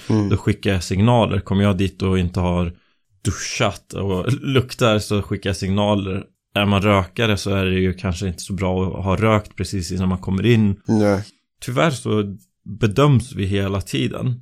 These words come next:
Speaker 1: Mm,
Speaker 2: Och
Speaker 1: ja.
Speaker 2: är det något politiskt tryck på något tischa och sånt, kanske inte heller är vettiga. Så att det, och det, du sa det, det är så här hur man uppfattas. Och det är det, det är det vi förhåller oss till. Hur uppfattas vi?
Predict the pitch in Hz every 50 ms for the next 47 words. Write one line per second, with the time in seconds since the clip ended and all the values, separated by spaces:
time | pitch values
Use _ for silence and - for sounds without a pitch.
0 | - - 120 117 113 110 107 98 107 107 107 104 - - 107 104 104 104 101 92
1 | - - 104 98 101 92 - - - - - 104 104 - - _ 101 101 98 95
2 | 98 95 92 98 98 92 - - - 101 - - - 117 104 101 - - 101 95
3 | - - - 98 90 - 101 85 - 98 117 139 143 127 110 98 98 92 95 90
4 | - _ 92 98 95 - - 101 - - 113 113 110 104 - - _ _ _ _
5 | _ _ _ - 117 110 107 120 117 98 82 92 117 107 - - 113 113 104 101
6 | 95 92 104 101 98 - 98 98 98 92 104 98 95 92 95 - 110 101 - -
7 | - - 120 123 - 92 - - 104 101 110 110 98 123 117 117 107 104 - -
8 | 101 107 92 107 113 110 104 95 98 104 98 - - 107 95 117 135 - 220 -
9 | - 107 - - - 101 90 90 104 117 117 113 104 95 - - - 110 - -
10 | _ _ - - - 120 120 123 - _ - - 95 - - - - 87 -